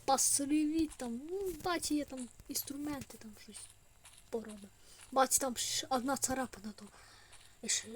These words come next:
я зроблю, то йому саме. А він коли розб'є повністю машину, йому саме. Він тільки раз розробить. Вона сразу заводить. Бач,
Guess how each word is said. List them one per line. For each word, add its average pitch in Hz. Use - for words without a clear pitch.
я 220
зроблю, 202
то -
йому 185
саме. 190
А 233
він 262
коли 254
розб'є 240
повністю 233
машину, 226
йому 202
саме. 196
Він 254
тільки 220
раз 208
розробить. 208
Вона 220
сразу 220
заводить. -
Бач, 285